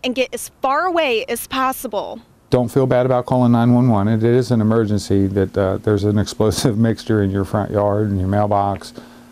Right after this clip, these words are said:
Speaker 2: uh, whatever. Um, but we'd like to know about it.
Speaker 1: Tonight, the search for who's responsible so that officers can put them behind bars. In Milford, Abby Smith, W R D E, Delmarva's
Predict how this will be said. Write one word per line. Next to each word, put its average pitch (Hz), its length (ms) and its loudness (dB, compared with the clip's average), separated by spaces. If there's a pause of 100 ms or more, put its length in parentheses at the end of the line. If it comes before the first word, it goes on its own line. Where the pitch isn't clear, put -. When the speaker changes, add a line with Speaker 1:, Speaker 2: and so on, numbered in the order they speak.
(160)
Speaker 2:
uh, 92 260 -2
whatever. 92 760 -2 (420)
Um, 95 440 0 (260)
but 101 180 -2 (400)
we'd 104 320 2
like 110 160 -2
to - 80 -4
know 101 200 2
about 85 280 -2
it. 80 120 -8 (320)
Speaker 1:
Tonight, 269 520 0 (100)
the 247 80 2
search 294 400 0
for 277 180 2
who's 254 320 0
responsible 302 920 0 (220)
so - 160 -2
that 214 220 0
officers 226 680 0
can 226 160 -4
put 190 180 -8
them 208 140 0
behind 233 420 2
bars. 214 720 -4 (380)
In 269 160 4
Milford, 277 500 2
Abby 233 260 -2
Smith, 247 440 0
W 202 400 0
R 214 200 2
D 269 280 0
E, 220 160 -2
Delmarva's 185 580 0